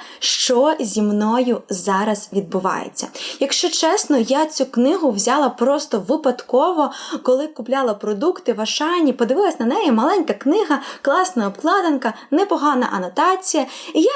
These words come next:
очікувала просто легку, душевну, ненав'язливу історію. Але ні. Все значно глибше. З першого погляду, коли ви тільки починаєте читати цю книгу,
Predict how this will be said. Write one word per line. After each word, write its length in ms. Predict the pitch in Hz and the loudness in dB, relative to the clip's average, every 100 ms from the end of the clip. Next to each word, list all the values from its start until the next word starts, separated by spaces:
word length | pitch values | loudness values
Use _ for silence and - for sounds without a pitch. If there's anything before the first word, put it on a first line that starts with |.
| - | -2
очікувала 520 | 320 - 659 359 320 | -6 -8 -6 -4 -4
просто 600 | 294 440 554 - - 359 320 - - | -4 0 0 0 -2 -2 -2 -10 -6
легку, 680 | 330 320 - - 381 381 | -2 -2 -2 2 4 4
душевну, 1000 | 240 190 220 - - 381 370 349 285 277 240 | 0 -4 -2 -2 0 2 4 4 4 4 4
ненав'язливу 1160 | 320 269 202 180 254 359 359 285 269 254 247 - - _ | 4 4 2 0 0 2 0 0 2 2 2 -4 -20 _
історію. 520 | 226 - - - - - _ - - - | -2 -2 -2 -4 -6 -10 _ -20 -20 -8
Але 320 | - 202 190 | -2 0 0
ні. 460 | 185 185 180 165 - _ - - _ - | 0 -2 -2 -6 -10 _ -20 -20 _ -6
Все 400 | - - 247 240 - | -2 2 2 0 -4
значно 840 | 196 190 214 208 226 - - 190 - | -6 0 0 0 -2 -4 -4 -6 -8
глибше. 640 | 190 180 190 170 - - - - - - | -10 -2 0 -2 -4 -8 -10 -16 -20 -8
З 140 | - - | -6 0
першого 500 | 311 427 - 277 277 | 0 0 0 0 0
погляду, 460 | 302 427 427 240 | 0 0 2 0
коли 300 | - 240 302 | 2 2 2
ви 180 | 254 269 | 0 -2
тільки 300 | 269 262 233 | -2 -4 -4
починаєте 520 | 240 247 247 262 220 | -2 -2 0 0 0
читати 300 | 202 247 226 | -2 -2 -2
цю 140 | 202 - | -4 0
книгу, 380 | 311 554 269 | 2 2 0